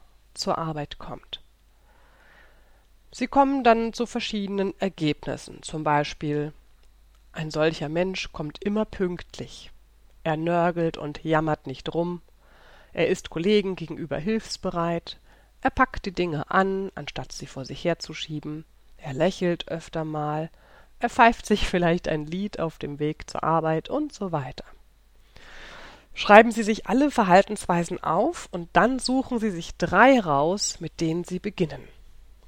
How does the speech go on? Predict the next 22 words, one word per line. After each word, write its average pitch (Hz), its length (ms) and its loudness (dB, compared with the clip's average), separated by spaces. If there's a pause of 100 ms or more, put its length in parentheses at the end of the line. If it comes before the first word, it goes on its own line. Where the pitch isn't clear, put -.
(180)
Beginnen? 185 460 2 (500)
Wie 165 240 -12
jetzt - 420 -6 (200)
beginnen? 151 480 -4 (180)
Na 285 140 -2
ja, 349 280 2
eben 220 300 -2 (480)
ganz 185 540 6
einfach 190 640 4
und 185 200 -4
ganz 202 400 4
im 277 180 -2
Sinne 175 320 0
von 196 240 -4
Aristoteles. 165 920 -2 (180)
Sie 220 260 -4 (140)
tun 208 600 0
es - 340 -8
einfach. 135 680 -8 (220)
Und 180 240 -6
zwar 175 420 0 (320)
täglich. - 840 -6